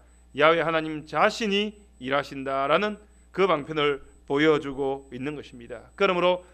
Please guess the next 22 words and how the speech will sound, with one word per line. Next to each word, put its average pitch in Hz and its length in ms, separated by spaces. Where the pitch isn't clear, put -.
신자는 214 460
이 254 380
세상을 175 400
살아가게 165 400
될 123 180
때에 135 220
이 233 200
말씀 233 360
앞에서 143 540
하나님이 247 460
어떤 233 400
일을 226 360
하실 262 400
것이라고 233 320
말씀하시며 175 720
우리를 240 460
부르실 185 380
때 135 260
우리는 190 380
두려워하지 196 460
않아야만 156 360
합니다. 120 340